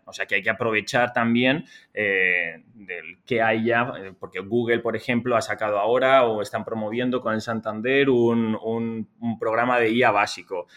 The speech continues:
Eh, Microsoft tiene también con Founder Z otro programa de I A básico. Hay otro, hay mucho, hay muchos circuitos que te permiten formarte, eh, y que quizás solo tengas que pagar al final por la certificación. Y luego todos los modelos bootcamp, por supuesto. Pero de la Comunidad de Madrid,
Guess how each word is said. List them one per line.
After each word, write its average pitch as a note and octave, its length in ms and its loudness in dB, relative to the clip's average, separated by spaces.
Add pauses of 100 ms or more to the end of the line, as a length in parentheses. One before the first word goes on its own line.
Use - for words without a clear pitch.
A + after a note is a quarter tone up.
(220)
Eh, G#2+ 220 0
Microsoft G#2 540 -6
tiene A#2+ 220 -2
también A#2 420 2
con G#2+ 340 -2
Founder A#2 360 2
Z B2 400 0
otro A#2 260 0
programa A2+ 420 -2
de A2+ 140 2
I A#2 80 0
A B2+ 80 4
básico. G#2 580 -2 (220)
Hay G#2 180 0
otro, C3 420 2
hay A#2+ 140 4
mucho, C#3+ 460 2
hay B2 100 4
muchos C#3 300 2
circuitos D3 680 -2
que B2 240 0
te B2 140 -2
permiten A2+ 420 -4
formarte, C#3 760 0 (400)
eh, F#2+ 540 0
y B2 160 0
que B2 160 2
quizás A#2 320 -6
solo B2 140 0
tengas A#2+ 180 -2
que A#2+ 100 -8
pagar A2 240 0
al A#2 60 0
final G#2+ 280 -8
por A#2+ 120 -6
la A2+ 80 0
certificación. - 880 -18
Y F#2+ 80 -14
luego F#2 260 -2
todos A2+ 180 0
los G#2+ 140 -2
modelos G2 320 -6
bootcamp, G2 340 -12
por F2+ 80 -20
supuesto. G#2+ 400 -8
Pero A2+ 140 -2
de A#2 80 4
la B2+ 140 6
Comunidad D#3 260 2
de F3 60 4
Madrid, E3+ 340 4